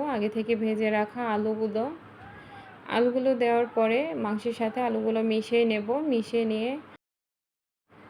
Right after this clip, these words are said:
মাংস এবং মশলার সাথে আলুগুলো খুব ভালোভাবে মিশিয়ে নিতে হবে। ভালোভাবে মিশিয়ে নেওয়া হয়ে গেলেই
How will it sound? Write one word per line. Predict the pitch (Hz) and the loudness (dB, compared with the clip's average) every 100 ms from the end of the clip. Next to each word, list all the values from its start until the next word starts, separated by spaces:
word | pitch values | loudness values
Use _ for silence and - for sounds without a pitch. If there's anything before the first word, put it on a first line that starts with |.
| - - - - - - | -20 -20 -20 -20 -20 -4
মাংস | 226 214 233 226 | 2 2 2 2
এবং | 269 247 247 233 | 2 2 0 2
মশলার | 226 220 240 226 | 0 0 -4 -2
সাথে | 226 233 | -4 -2
আলুগুলো | 240 226 226 226 220 247 | -2 0 2 2 2 -2
খুব | 247 233 220 | -2 -4 0
ভালোভাবে | 220 220 220 220 214 254 | 0 0 0 0 0 0
মিশিয়ে | 269 220 214 226 | 2 0 0 0
নিতে | 226 220 220 | 2 -2 -4
হবে। | 220 208 208 220 302 - - - - - | -4 -2 -2 -4 -4 -12 -20 -20 -20 -4
ভালোভাবে | 226 233 247 247 254 | 2 4 4 2 2
মিশিয়ে | 247 233 226 247 | 2 0 2 0
নেওয়া | 240 240 233 | 2 0 0
হয়ে | 226 240 | 2 2
গেলেই | 226 208 226 | 2 0 0